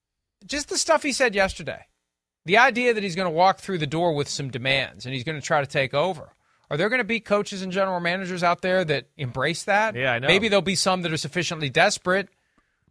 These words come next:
Speaker 1: Maybe. Maybe there'll be an owner that'll say, "We'll do whatever we have to do. We have to have this guy." But I just think from the standpoint of what he brings to the team,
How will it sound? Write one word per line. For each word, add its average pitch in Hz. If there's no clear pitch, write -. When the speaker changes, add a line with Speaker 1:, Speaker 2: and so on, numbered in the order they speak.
Speaker 1:
Maybe. 185
Maybe 190
there'll 208
be 202
an 170
owner 208
that'll 170
say, 175
"We'll 165
do 170
whatever 165
we 156
have 156
to 143
do. 170
We 175
have 160
to 139
have 151
this 190
guy." 147
But 220
I 294
just 285
think 240
from 185
the 190
standpoint 180
of 139
what 156
he 139
brings 170
to 175
the 156
team, 165